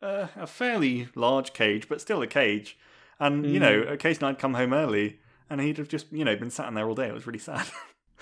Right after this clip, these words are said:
Speaker 1: But,
Speaker 2: Grim.
Speaker 1: uh, yeah, put, put 'em on a treadmill, they'll be all right.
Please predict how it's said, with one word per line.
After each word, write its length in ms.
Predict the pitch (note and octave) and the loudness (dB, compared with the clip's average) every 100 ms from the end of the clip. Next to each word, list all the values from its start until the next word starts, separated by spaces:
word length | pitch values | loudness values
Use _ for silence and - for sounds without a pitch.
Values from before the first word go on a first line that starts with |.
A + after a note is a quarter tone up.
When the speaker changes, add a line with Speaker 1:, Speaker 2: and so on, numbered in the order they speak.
| - - _ | -20 -20 _
Speaker 1:
But, 100 | - A3 | 6 8
Speaker 2:
Grim. 140 | A#3+ | 8
Speaker 1:
uh, 120 | A2+ | 6
yeah, 360 | A2+ G#3 A#2 A2 | 6 10 10 8
put, 340 | - A3 - | 2 -2 0
put 80 | - | 0
'em 80 | F3+ | 2
on 100 | B2+ | 2
a 40 | |
treadmill, 360 | G#2+ D#3+ A#2+ C#3+ - | 2 2 2 -2 -2
they'll 120 | A#2 | -4
be 120 | - G#2+ | -2 -6
all 100 | G#2+ | -6
right. 160 | - | -8